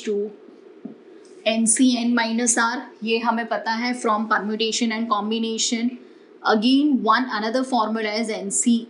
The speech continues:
R plus N C R plus one, so that is going to be n plus one C R plus one, ये भी हमने प्रूव करा है। फिर जो हम डायरेक्ट यूज़ में ले सकते हैं, that is N C zero is one, so is N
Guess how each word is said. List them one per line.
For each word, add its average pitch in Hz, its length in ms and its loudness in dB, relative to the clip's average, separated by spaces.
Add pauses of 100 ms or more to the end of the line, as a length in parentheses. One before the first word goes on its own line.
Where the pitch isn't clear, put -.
R 208 380 2 (960)
plus 262 320 2
N 233 220 -2
C 262 240 0 (260)
R 220 280 2
plus 254 340 4 (140)
one, 185 240 0
so 196 180 -6
that 196 340 2
is 233 200 2
going 226 260 -2
to 208 60 -2
be 214 180 -6 (300)
n 214 100 -4 (140)
plus 240 280 2 (140)
one 185 260 0
C 247 300 2
R 226 320 0
plus 233 300 0
one, 226 340 0
ये 196 100 4
भी 220 220 0
हमने 220 220 0 (100)
प्रूव 214 280 -10
करा 220 240 2 (120)
है। 240 120 -6 (640)
फिर 262 160 6
जो 269 220 2
हम 262 200 2
डायरेक्ट 240 380 -2
यूज़ 247 320 2
में 254 120 2
ले 226 260 6
सकते 202 240 -6
हैं, 190 160 -6
that 202 240 2
is 233 160 2
N 208 120 0 (120)
C 277 180 2
zero 220 400 2 (560)
is 220 320 4
one, 240 260 6 (120)
so 254 220 -2 (100)
is 254 180 2
N 220 120 0